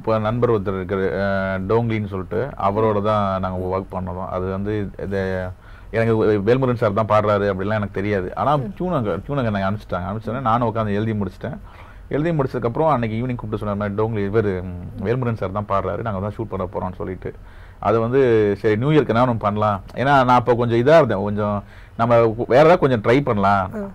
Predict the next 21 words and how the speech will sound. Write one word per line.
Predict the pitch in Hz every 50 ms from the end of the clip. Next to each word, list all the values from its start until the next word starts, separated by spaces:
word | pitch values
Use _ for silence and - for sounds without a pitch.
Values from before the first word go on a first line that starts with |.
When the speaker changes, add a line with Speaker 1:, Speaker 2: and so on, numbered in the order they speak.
| - - - - -
Speaker 1:
நம்ம | - - 104 107 113 110
இந்த | 113 123 131 131
ஜானரை | 123 127 139 147 139
விட்டு | 127 127 131
கொஞ்சம் | 120 131 135 143 139 139
வெளியே | 127 127 131 139
போய் | 127 117 123
எதனா | 113
ஒண்ணு | 117 117 117 117 110 104 98 - - -
புதுசா | 131 127 -
Speaker 2:
ஆ. | 131
Speaker 1:
ட்ரை | 110 110 113 113 107
பண்ணலாங்கிறப்ப | 110 107 110 104 101 98 95 165 151
கரெக்டா | 131 117 117 - 123
இவங்களும் | 113 117 113 117 117 113 -
கூப்பிட்டாங்க, | 113 104 110 - 95 95 110 165
செட் | 180 - 101 98 -
ஆயிடுச்சு | 104 95 87 82 -
அப்படியே. | 92 87 92 - - - - - - -
Speaker 2:
ஓகே. | 208 185 - - - - - - - - - - - - - -
தாய்க்குட | - 311 302 339 415 494 466 - 494 440 427